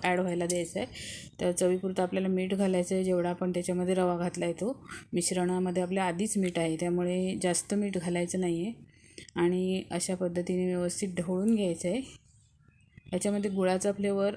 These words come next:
अतिशय छान लागतो, त्यामुळे गोडवा येत नाही, पण एक, अ, त्याचा फ्लेवर वेगळा लागतो. त्यामुळे तुम्ही, तुम्हीसुद्धा नक्की घालून बघा थोडंसं गूळ त्यामध्ये. हे बघा, अशा पद्धतीने पॅन व्यवस्थित मी ग्रीस करून घेतलं आहे. हा माझा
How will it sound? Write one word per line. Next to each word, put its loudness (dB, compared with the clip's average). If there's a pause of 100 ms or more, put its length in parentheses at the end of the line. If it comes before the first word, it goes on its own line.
अतिशय -2 (140)
छान 2
लागतो, -2 (360)
त्यामुळे 0
गोडवा 4
येत 4
नाही, 2
पण -2
एक, -4
अ, 0 (120)
त्याचा 0
फ्लेवर 0
वेगळा 2
लागतो. -2
त्यामुळे -2
तुम्ही, -2 (120)
तुम्हीसुद्धा -2
नक्की -4
घालून 0
बघा 0
थोडंसं -4
गूळ 0
त्यामध्ये. -4 (280)
हे -4
बघा, 0
अशा 0
पद्धतीने -2 (500)
पॅन 4
व्यवस्थित 2
मी 0
ग्रीस 0
करून 2
घेतलं -2
आहे. -2 (800)
हा -2
माझा -2